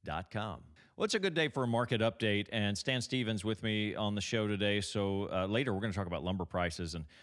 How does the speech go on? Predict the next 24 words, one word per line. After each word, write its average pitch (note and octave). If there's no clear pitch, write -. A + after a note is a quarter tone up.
so, F#2
so F2+
stick -
around F2+
for F2
that. F2+
You C3+
know, D#3
Stan, C3
I, A2+
I A#2
pulled E3
some G#2
data A2
here F2+
just F#2+
to G#2
say G2
new C#3+
listings. F#2+
So G#2+
after, A2+
over A2+
the G2+